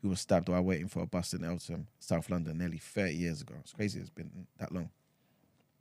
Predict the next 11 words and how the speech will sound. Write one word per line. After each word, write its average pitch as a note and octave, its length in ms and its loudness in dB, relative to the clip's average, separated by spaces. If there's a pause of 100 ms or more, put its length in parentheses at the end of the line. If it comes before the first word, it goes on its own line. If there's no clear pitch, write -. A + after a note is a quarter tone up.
(720)
Um, G2 120 8
"It - 100 -2
took - 160 6
me B2 100 10
a G#2+ 80 10
while," A2+ 200 12
she F#2 140 2
said, G2+ 320 4 (140)
<clears throat> A2 180 -2
"to A#2 80 -2
feel G#2 220 4